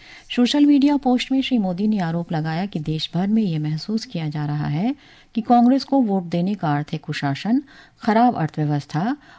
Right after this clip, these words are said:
और असाधारण लूट का समर्थन। उन्होंने कहा कि लोग विकास और प्रगति चाहते हैं, न कि कांग्रेस के घिसे पिटे पुराने वायदे।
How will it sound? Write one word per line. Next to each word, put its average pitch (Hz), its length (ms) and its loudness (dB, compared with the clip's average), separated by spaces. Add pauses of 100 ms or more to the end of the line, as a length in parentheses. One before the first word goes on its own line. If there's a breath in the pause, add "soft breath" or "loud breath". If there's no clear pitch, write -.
(120 loud breath)
और 185 140 2
असाधारण 240 640 2
लूट 185 240 -2
का 156 160 -4
समर्थन। 143 600 -2 (380 soft breath)
उन्होंने 165 300 0
कहा 156 280 -2
कि 156 140 -6
लोग 156 260 -2
विकास 151 460 -4
और 156 60 -2
प्रगति 147 440 -4
चाहते 160 400 -4
हैं, 190 260 -2 (380 loud breath)
न 220 160 0
कि 254 180 -2
कांग्रेस 202 460 -2
के 160 200 -6
घिसे 208 360 -4
पिटे 151 300 -6
पुराने 156 420 -2
वायदे। 147 460 -2